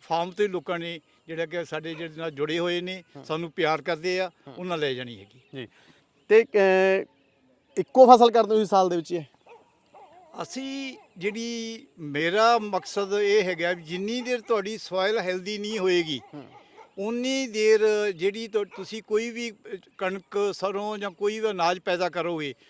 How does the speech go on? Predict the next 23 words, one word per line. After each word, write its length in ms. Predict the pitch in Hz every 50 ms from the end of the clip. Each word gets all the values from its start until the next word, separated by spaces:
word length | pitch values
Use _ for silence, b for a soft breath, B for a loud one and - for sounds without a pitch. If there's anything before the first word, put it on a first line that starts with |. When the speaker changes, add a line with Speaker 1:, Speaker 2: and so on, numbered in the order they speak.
| b b b b b 208
Speaker 1:
ਉਹਦੇ 280 | 220 240 233 269 277
ਵਿੱਚ 260 | 262 262 262 - -
ਏਨਰਜੀ 500 | 262 247 220 202 190 196 190 185 226 262
ਨਹੀਂ 160 | 254 262 240 196
ਹੋਏਗੀ। 340 | 170 170 156 139 120 117 110 _ _ _ _ _ _ -
Speaker 2:
ਹੂੰ। 80 | 143 117 _ _ _ _ _ 175
Speaker 1:
ਅਸੀਂ 400 | 175 - 214 247 262 269 269 254
ਅਸਲ 220 | 233 - 233 233 226
ਦੇ 120 | 226 240
ਵਿੱਚ 380 | 226 226 202 - 220 214 214 214 _ _ _ _ _ _ _ _ _ _ _ _
ਜਿਹੜਾ 300 | 170 165 190 196 196 185
ਇਹ 180 | 185 160 180 180 - _ - 180 _ - 165 151
ਜ਼ਿੰਦਗੀ 320 | 131 160 165 165 175 196
ਵਿੱਚ 180 | 196 190 - 185
ਹੁਣ 140 | 160 175 170
ਜਿਹੜਾ 300 | 165 196 196 208 202 190
ਅਸੀਂ 160 | - 190 196
ਇਹ 60 | 185
ਤੋਂ 120 | 170 196
ਪਹਿਲਾਂ 300 | 185 - 185 185 202 202
ਕਰਦੇ 320 | 180 185 175 156 143 175 175
ਰਹੇ 240 | 175 175 170 160 160
ਹਾਂ, 140 | 165 180